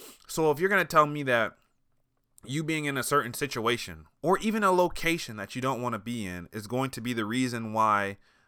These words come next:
uh, you don't look towards success or why you don't embrace adversity, then I'm here to tell you, you're gonna be miserable for the rest of your fucking life because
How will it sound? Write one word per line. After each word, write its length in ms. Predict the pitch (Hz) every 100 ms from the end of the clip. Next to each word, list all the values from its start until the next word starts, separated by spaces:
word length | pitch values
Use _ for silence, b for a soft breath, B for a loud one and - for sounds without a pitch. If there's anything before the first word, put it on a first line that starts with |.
| _
uh, 320 | 98 92 85 - _
you 340 | - 107 123 120
don't 260 | 120 113
look 200 | 113 110
towards 340 | - 110 110 -
success 520 | 98 - 135 90 -
or 100 | 101
why 160 | 110
you 120 | 113 117
don't 220 | 117 -
embrace 480 | 101 82 113 123 -
adversity, 680 | 92 107 147 - 95 90 - B B -
then 100 | 143
I'm 100 | 131
here 180 | 151
to 120 | 156 113
tell 240 | 151 160
you, 240 | 110 110 - b b b
you're 140 | 127
gonna 140 | 160 143
be 120 | 123
miserable 560 | 107 139 143 123 110 110
for 140 | 120
the 120 | 113
rest 280 | 110 127 -
of 80 | 117
your 120 | 117
fucking 460 | - 123 123 110 104
life 340 | 113 82 -
because 400 | 92 - 101 95